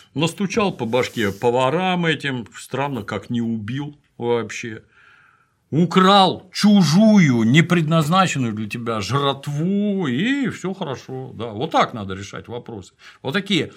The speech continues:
отважные, храбрые люди. Это герои для создателей сериала. Они герои. И вот уже, значит, орава этих уголовников бежит в ночи.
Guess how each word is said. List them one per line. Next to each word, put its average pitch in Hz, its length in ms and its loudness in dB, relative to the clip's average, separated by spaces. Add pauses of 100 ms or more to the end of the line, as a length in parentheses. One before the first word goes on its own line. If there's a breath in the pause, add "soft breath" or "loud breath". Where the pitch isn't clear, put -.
(220 loud breath)
отважные, 135 680 4
храбрые 139 600 2
люди. 101 500 -4
Это 185 560 0 (100)
герои 139 1000 4
для 151 420 4
создателей 117 680 -4
сериала. 82 640 -6
Они 160 240 2
герои. 104 920 -2
И 151 140 2
вот 233 300 6
уже, 170 260 2
значит, 143 460 -4
орава 160 600 6
этих 131 380 -4
уголовников 120 880 -2
бежит 110 360 -4
в 101 120 -6
ночи. 107 500 -6